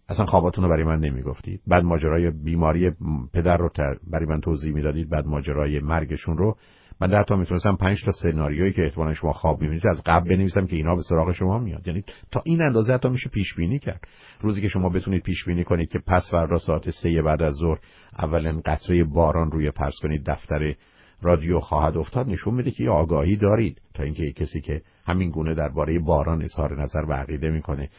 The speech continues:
و نمی‌دونه اصلاً اولین روزی که باران در لس آنجلس آمد، خواهد آمد کی هست، چه رسه به اینکه اولین قطره‌ای که روی این،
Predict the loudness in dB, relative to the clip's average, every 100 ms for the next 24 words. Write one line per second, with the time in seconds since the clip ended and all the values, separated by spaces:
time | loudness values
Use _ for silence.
0 | -4 -2 2 0 2 0 0 -4 -4 -4
1 | -2 -2 -2 -4 -2 0 0 0 -2 -2
2 | -4 -4 -4 -6 -6 -6 -6 -2 0 0
3 | -2 -4 0 2 4 0 -2 -20 _ -20
4 | -4 -2 0 0 2 0 0 -2 -2 -2
5 | -2 0 -2 -2 -2 -2